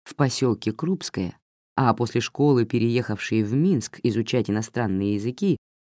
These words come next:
нашлось много общего. Они оба были из крестьянских семей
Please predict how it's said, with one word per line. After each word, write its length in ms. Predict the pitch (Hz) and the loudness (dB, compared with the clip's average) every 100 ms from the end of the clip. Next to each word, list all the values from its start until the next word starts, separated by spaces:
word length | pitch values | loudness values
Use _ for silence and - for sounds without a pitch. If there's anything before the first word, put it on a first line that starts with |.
| _ _ _ - | _ _ _ -8
нашлось 380 | 123 - 196 | -4 0 0
много 300 | 226 254 262 233 | 2 0 0 -4
общего. 400 | - - - - _ _ _ _ _ _ _ _ - | -8 -12 -14 -18 _ _ _ _ _ _ _ _ -4
Они 240 | 127 151 | 2 6
оба 280 | 202 269 233 | 6 4 4
были 240 | 156 202 202 | 4 4 4
из 160 | 160 | 4
крестьянских 680 | - 151 - 160 202 - 135 | 2 0 2 -2 0 -2 -4
семей 480 | - 117 113 156 | -2 0 0 -2